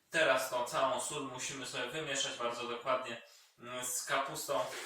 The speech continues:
Tak więc ja już to czynię. A w międzyczasie zapraszam Cię do subskrypcji również kanału, mm, z którym współpracuję, o nazwie Gotuj ze mną.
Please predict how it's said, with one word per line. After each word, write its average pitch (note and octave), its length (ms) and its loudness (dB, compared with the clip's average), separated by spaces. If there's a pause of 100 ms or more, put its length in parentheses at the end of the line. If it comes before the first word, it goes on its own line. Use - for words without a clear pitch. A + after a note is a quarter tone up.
(100)
Tak B2+ 180 2
więc B2 320 -4
ja D3 140 4
już C#3 140 2
to C3 100 -2
czynię. C3+ 340 -2 (440)
A C#3 120 -2
w C#3+ 60 -2
międzyczasie D3 500 0
zapraszam C3+ 560 0
Cię C#3+ 140 -4
do C3 180 -2
subskrypcji C#3+ 600 -6
również B2+ 320 -8
kanału, B2+ 420 2 (460)
mm, A#2+ 160 -8
z - 100 -4
którym C3 240 -4
współpracuję, C#3+ 960 0
o B2 80 0
nazwie B2+ 420 2
Gotuj D3 360 0
ze C3 220 2
mną. B2 260 -4